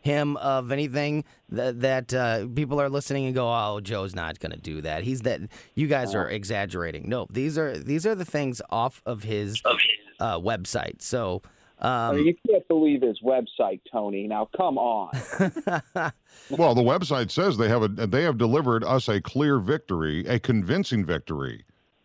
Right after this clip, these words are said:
Speaker 1: So
Speaker 3: What?
Speaker 1: here's one. Here's one that I, here's one that I wanted to get your thoughts on, Aaron, especially as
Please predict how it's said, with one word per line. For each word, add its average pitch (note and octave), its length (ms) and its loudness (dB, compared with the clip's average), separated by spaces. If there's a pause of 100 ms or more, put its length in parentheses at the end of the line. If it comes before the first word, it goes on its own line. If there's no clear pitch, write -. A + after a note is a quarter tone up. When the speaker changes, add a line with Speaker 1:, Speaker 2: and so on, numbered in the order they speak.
(380)
Speaker 1:
So B3+ 420 -2
Speaker 3:
What? - 260 0 (480)
Speaker 1:
here's D#4 340 -2
one. C#3 540 -2
Here's A#3+ 280 -2
one D#3+ 320 0
that D3 120 0
I, D3+ 300 -2
here's C4+ 220 0
one A3+ 200 2
that F#3+ 100 2
I E3 80 4
wanted E3 220 0
to D#3 60 -2
get C#3+ 80 -2
your C#3+ 120 -2
thoughts C#3 320 -2
on, C#3 160 0
Aaron, C#3+ 180 0
especially E3 640 -2
as C#3+ 320 0